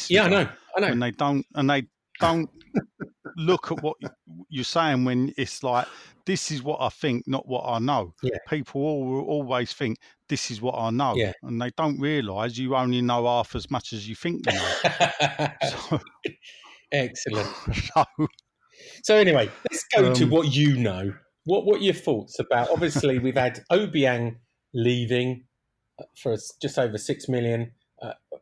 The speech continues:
Speaker 1: heartfelt pent letter to, to, uh, the chairman and, and the video, which I'm sure you've seen. Right way to do it, in my view.
Speaker 2: Brought a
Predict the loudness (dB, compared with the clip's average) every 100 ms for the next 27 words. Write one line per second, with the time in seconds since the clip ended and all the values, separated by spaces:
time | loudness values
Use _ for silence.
0 | -8 -2 0 0 0 0 0 -6 -4 -4
1 | -4 -2 -4 -4 -8 -6 -6 -8 -6 -4
2 | -2 0 -2 -4 -10 -8 -2 0 0 -2
3 | -4 -6 -6 -6 -6 -6 -4 -2 0 0
4 | -2 -6 -8 -4 -2 -4 -8 -4 -4 -4
5 | -10 -18 -20 -2 0 2 2 -2 -2 -4
6 | -4 -2 -2 -2 0 0 -2 -4